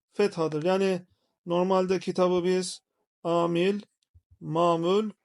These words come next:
irab diye ayırmıştık ya, etkileyen, etkilenen, etkileşim diye. Buradaki amilimiz, etkileyenimiz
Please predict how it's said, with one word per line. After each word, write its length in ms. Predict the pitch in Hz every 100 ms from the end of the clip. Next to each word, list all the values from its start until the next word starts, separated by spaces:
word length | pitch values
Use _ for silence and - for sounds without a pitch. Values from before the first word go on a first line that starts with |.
| _ _ - -
irab 320 | 190 202 190 -
diye 220 | 180 170
ayırmıştık 720 | - 160 180 190 202 - 254
ya, 200 | 202 151 127 - _ _ -
etkileyen, 580 | 170 - 175 165 170 170
etkilenen, 640 | 156 - 165 160 160 156 -
etkileşim 680 | 156 - 156 147 151 143
diye. 200 | 139 131 - _ - - _ -
Buradaki 460 | 208 208 185 185
amilimiz, 640 | - 196 196 190 175 165 170
etkileyenimiz 840 | 170 - 170 165 156 151 139 123